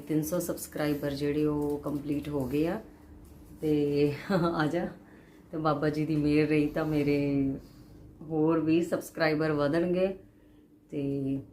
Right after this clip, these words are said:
ਤੇ ਅੱਜ ਮੈਂ ਦੱਸਣਾ ਚਾਹੁੰਦੀ ਸੀ ਕਿ ਮੈਂ ਖੁਦ ਨੂੰ ਮੋਟੀਵੇਟ ਕਿੱਦਾਂ ਕੀਤਾ। ਮੈਨੂੰ ਮੈਸੇਜ ਵੀ ਆਏ ਸੀ, ਪਲੀਜ਼ ਤੁਸੀਂ ਦੱਸਿਓ ਜ਼ਰੂਰ।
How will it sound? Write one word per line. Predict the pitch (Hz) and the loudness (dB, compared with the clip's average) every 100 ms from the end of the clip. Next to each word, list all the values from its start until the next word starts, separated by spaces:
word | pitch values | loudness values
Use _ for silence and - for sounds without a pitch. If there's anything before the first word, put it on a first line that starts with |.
| - - - - - - - - - | -20 -20 -20 -20 -20 -20 -20 -20 -10
ਤੇ | - 185 | 2 2
ਅੱਜ | 185 | 4
ਮੈਂ | 190 | 0
ਦੱਸਣਾ | 185 185 196 | 0 0 0
ਚਾਹੁੰਦੀ | 185 190 190 | 2 2 2
ਸੀ | 185 | 0
ਕਿ | 190 185 | -4 -2
ਮੈਂ | 185 | -2
ਖੁਦ | 180 180 180 | 0 0 2
ਨੂੰ | 196 | 0
ਮੋਟੀਵੇਟ | 190 175 175 170 175 170 | 4 4 4 2 0 0
ਕਿੱਦਾਂ | 156 147 156 | -2 0 -2
ਕੀਤਾ। | 156 147 170 | -2 -2 -2
ਮੈਨੂੰ | 175 175 | 0 0
ਮੈਸੇਜ | 165 147 160 | 0 0 -4
ਵੀ | 170 175 | -2 2
ਆਏ | 165 | 2
ਸੀ, | 156 | 0
ਪਲੀਜ਼ | 170 165 170 | -2 0 -2
ਤੁਸੀਂ | 180 170 165 | -4 -4 -2
ਦੱਸਿਓ | - - 160 | -2 0 0
ਜ਼ਰੂਰ। | 151 147 156 175 | 0 2 2 0